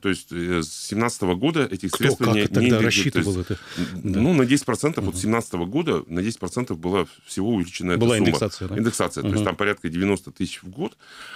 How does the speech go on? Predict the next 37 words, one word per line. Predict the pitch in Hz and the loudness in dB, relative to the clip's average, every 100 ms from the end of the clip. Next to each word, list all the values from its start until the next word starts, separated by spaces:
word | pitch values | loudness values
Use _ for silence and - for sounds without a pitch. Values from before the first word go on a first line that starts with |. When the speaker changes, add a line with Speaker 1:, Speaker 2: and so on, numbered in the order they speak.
| - - | -20 -6
Speaker 1:
А, | 85 87 90 | -2 0 2
можно | 101 127 110 | 0 0 0
понимать, | 104 104 131 156 | 0 0 0 -2
э, | 110 85 80 80 | -8 -8 -6 -6
там, | 80 71 69 | -6 -6 -8
э, | 64 | -8
насколько, | 82 90 104 - 139 160 - | -4 0 0 2 0 2 0
и | 90 | 2
мы | 98 101 | 4 2
это, | 90 73 | 0 -4
об | 76 | -2
этом, | 85 - 67 - | -2 -4 -10 -10
собственно | - 78 78 | -14 -10 -6
говоря, | 71 71 - - - - 73 | -2 -4 -4 -20 -20 -16 -6
говорили | 80 85 110 101 | 0 2 2 0
и | |
показывали, | 120 78 - 101 98 73 69 | 0 -2 -2 -4 -2 -4 -4
и | |
расчёты | 71 - 113 | -4 -4 -6
предсказывали, | 90 73 73 73 - - - - | -10 -8 -4 -4 -6 -14 -18 -10
насколько | 80 87 - 135 131 | -4 -2 2 0 2
увеличились, | 87 90 107 - 87 78 - | -2 0 -2 -4 -6 -6 -8
э, | - 80 80 71 - | -10 -8 -6 -6 -6
там, | 71 71 62 - | -10 -10 -14 -14
цифры. | - 98 - 71 | -6 -4 -4 -6
Это | 76 | -6
же | 69 | -10
там | - | -12
говядина | 65 92 87 85 76 69 | -2 0 2 2 -2 -8
в | - | -8
три | - 85 | -4 -4
с | - | -4
лишним | 73 71 71 | -10 -8 -8
раза, | 71 71 | -8 -6
Speaker 2:
Мгм. | 87 | -2
Speaker 1:
да, | 95 104 | -2 -2
там, | 58 | -10